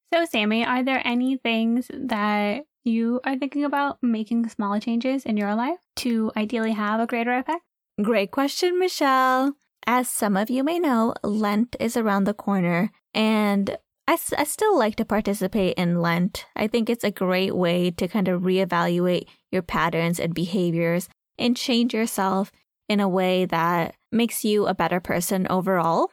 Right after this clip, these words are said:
Speaker 2: I remember as a kid, one time I gave up television and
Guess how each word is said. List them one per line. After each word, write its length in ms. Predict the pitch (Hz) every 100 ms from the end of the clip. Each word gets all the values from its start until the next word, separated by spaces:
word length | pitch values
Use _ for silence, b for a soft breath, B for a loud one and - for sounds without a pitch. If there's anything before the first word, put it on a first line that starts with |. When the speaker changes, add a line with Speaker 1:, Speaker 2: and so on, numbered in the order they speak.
| _ 226
Speaker 2:
I 60 |
remember 460 | 233 220 214 220 214
as 200 | - 185
a 80 | 196
kid, 380 | - 202 196
one 180 | 185 180
time 220 | 226 196
I 80 | 180
gave 240 | 202 196 -
up 240 | - - -
television 880 | - 175 185 185 208 190 190 190 - -
and 640 | 196 196 190 185 214